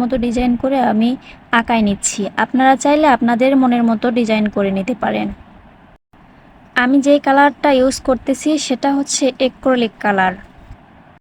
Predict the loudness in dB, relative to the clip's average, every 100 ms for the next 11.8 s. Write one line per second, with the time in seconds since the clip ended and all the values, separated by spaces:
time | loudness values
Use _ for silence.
0 | -16 -16 -18 -20 -20 -20 _ 0 0 -2
1 | -2 4 4 2 -4 -6 -2 0 0 2
2 | 2 2 2 0 2 0 -2 -2 -2 -2
3 | -6 -6 -2 -2 -2 -4 -2 -2 0 -2
4 | 0 2 0 -2 -6 -4 -4 -4 -6 -12
5 | -20 -20 -20 -20 -20 -20 -20 -20 -20 -20
6 | -20 -4 2 4 4 2 -2 -2 -4 -2
7 | -4 -2 -2 0 0 0 0 0 4 4
8 | 2 0 -2 -2 -6 -4 -4 -2 0 2
9 | 0 0 -4 -2 -2 0 0 0 0 -2
10 | -2 -2 0 0 2 4 2 0 -2 -4
11 | -8 -6 -6 -4 -2 0 0 0